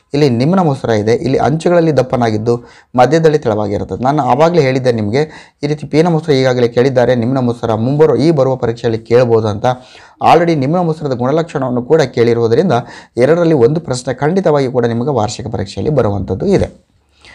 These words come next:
So ನೆಕ್ಸ್ಟ್ ಬರುವಂಥದ್ದು, ಪೀನ ಮಸೂರದಲ್ಲಿ ಒಂದು ವಸ್ತುವಿನ ಪ್ರತಿಬಿಂಬವು ಎಫ್ ಟು ಮತ್ತು ಟೂ ಎಫ್. ಪೀನ ಮಸೂರ ಇದೆ, ಎಫ್ ಟು ಮತ್ತು ಟೂ ಎಫ್ಗಳ ನಡುವೆ ಉಂಟಾಗಬೇಕಾದರೆ ಆ ವಸ್ತುವನ್ನು ಇಡಬೇಕಾದ ಸ್ಥಾನ ಯಾವುದು ಅಂದರೆ ಟೂ ಎಫ್ ಒನ್ಗಿಂತ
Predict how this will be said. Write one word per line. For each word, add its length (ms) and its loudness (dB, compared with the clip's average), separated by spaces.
So 100 2
ನೆಕ್ಸ್ಟ್ 260 2
ಬರುವಂಥದ್ದು, 460 2
ಪೀನ 220 2
ಮಸೂರದಲ್ಲಿ 520 0
ಒಂದು 260 0
ವಸ್ತುವಿನ 380 -2
ಪ್ರತಿಬಿಂಬವು 840 -2
ಎಫ್ 160 -2
ಟು 160 0
ಮತ್ತು 260 -2
ಟೂ 180 0
ಎಫ್. 300 -2
ಪೀನ 160 2
ಮಸೂರ 340 0
ಇದೆ, 460 0
ಎಫ್ 180 -6
ಟು 120 -2
ಮತ್ತು 220 0
ಟೂ 200 2
ಎಫ್ಗಳ 320 0
ನಡುವೆ 280 2
ಉಂಟಾಗಬೇಕಾದರೆ 1120 0
ಆ 80 4
ವಸ್ತುವನ್ನು 380 0
ಇಡಬೇಕಾದ 460 2
ಸ್ಥಾನ 300 -2
ಯಾವುದು 360 0
ಅಂದರೆ 540 -2
ಟೂ 160 4
ಎಫ್ 180 2
ಒನ್ಗಿಂತ 420 0